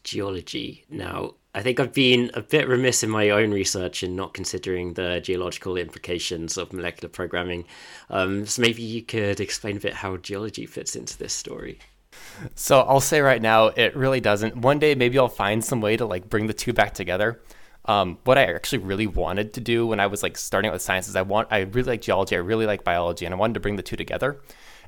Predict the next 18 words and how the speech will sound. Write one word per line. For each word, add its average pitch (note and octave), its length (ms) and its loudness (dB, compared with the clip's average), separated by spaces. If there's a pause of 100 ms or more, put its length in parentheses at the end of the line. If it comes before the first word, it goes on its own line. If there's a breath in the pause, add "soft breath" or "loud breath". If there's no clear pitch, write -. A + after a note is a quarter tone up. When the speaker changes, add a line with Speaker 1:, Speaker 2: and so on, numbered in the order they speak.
Speaker 2:
And G#2+ 160 -4
so G#2 320 4
I A#2 60 6
was C3+ 160 4
originally, G#2+ 920 -2 (160)
I A2 80 4
originally A#2 240 0
came B2 120 0
to G2+ 60 0
the G2 80 2
A G#2 40 2
S G#2 120 -2
U A2 60 -2
to G2+ 60 2
actually G2 180 -6
study - 200 -6
soil F#2+ 320 -2
science D3+ 440 -4